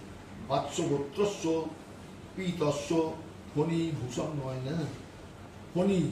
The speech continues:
দেব সর্বণ বাৎসগোত্রস্য পিতামহস্য কুঞ্জলাল দেব সর্বণ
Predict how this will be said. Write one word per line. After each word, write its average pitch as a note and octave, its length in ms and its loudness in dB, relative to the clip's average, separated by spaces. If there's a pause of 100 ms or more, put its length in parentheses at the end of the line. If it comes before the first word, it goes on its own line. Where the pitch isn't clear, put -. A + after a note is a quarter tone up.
(240)
দেব D#3+ 300 6
সর্বণ D#3+ 640 2 (200)
বাৎসগোত্রস্য D3+ 1080 0 (260)
পিতামহস্য D#3+ 960 2 (840)
কুঞ্জলাল E3 800 8 (360)
দেব D#3 260 4
সর্বণ D#3+ 580 2